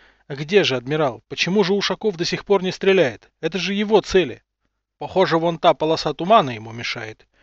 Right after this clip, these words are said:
От нас-то его еще плохо видно, но сокращает дистанцию. Вот-вот начнет, даст бог. Плохо. Значит, нам пока самим крутиться. Господи, спаси и помилуй, направь и укрепи. Быстро перекрестился Коломейцев.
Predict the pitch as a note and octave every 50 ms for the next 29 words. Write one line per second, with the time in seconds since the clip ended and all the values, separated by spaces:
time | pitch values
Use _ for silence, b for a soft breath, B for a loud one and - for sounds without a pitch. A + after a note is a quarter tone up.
0 | b b b b - F3+ - - A#3 A#3 - - - F3+ F3 D#3+ D3+ D3+ C#3 B2+
1 | - - C3 - D3+ F3+ - - G3 D#3 C#3 C3 A#2 G#2+ G#2 - _ b b b
2 | b b - G3 - C#4 B3 - C#4 - - - F3 E3 E3+ E3 F#3 G3 - -
3 | D3 B2+ B2 - - C#3 C#3+ D3 C3+ - - C3+ D#3+ F#3 - F#3 G#3 - G3 F3
4 | - - D#3 E3 F#3+ - _ _ _ _ - B2 B2 A#2 - - B2 A#2 A#2 -
5 | - _ _ _ _ _ B B B B B B B B B B B B B _
6 | _ - E3+ F#3+ F#3 F3 - C#3+ A#2 - _ _ - C3 B2+ B2+ C#3 F#3 G3+ -
7 | - F3+ - F#3 G3+ G3+ F3 - F#3 - F#3+ F3 - F#3+ F3 F3 D3+ C3 - C3
8 | B2 - - A#2+ - - - - - _ b b b b b b b b b b
9 | b b b - D3+ F#3 - - - C3 C#3 C3 - - F#3+ - - C#4 - -
10 | D#3 D3 D3+ D3+ C#3+ B2+ B2 G#2+ - - D#3+ F3+ F3+ - A#3+ B3 - - A#3 C#3+
11 | - - C3+ C3+ - A#2+ A2+ A2 - _ _ _ _ _ _ _ _ _ C3 C3+
12 | D3+ - - C#3 C3+ B2 - C#3 C#3 C3 D3 D3 D3 - - - D3 C3+ - -
13 | B2+ - C#3+ C#3 C#3+ C#3+ C#3 B2+ A#2 - - A2+ - -